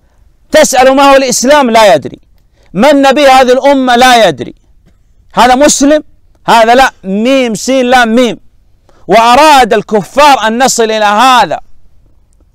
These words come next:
الإعراض عن دين الله بالكلية، لا يتعلم ولا يعمل. ما هو الإسلام؟ قال: "الإسلام هو الاستسلام لله بالتوحيد"، تفرد الله بأنواع التوحيد الثلاثة،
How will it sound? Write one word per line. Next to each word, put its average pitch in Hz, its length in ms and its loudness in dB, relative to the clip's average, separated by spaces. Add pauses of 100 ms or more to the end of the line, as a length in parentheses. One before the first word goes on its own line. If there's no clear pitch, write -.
(760)
الإعراض 233 520 2
عن 226 240 -2
دين 320 220 2
الله 269 260 2
بالكلية، 220 640 -2
لا 277 180 2
يتعلم 294 540 2
ولا 254 200 2
يعمل. 127 280 -2 (1500)
ما 269 120 0
هو 320 200 4
الإسلام؟ 214 480 -2 (260)
قال: 220 220 0
"الإسلام 233 800 -2
هو 208 180 -4
الاستسلام 247 840 -4
لله 240 320 0
بالتوحيد"، 226 600 -2 (100)
تفرد 226 380 0
الله 233 220 2
بأنواع 226 320 -2
التوحيد 220 400 -4
الثلاثة، 180 480 -4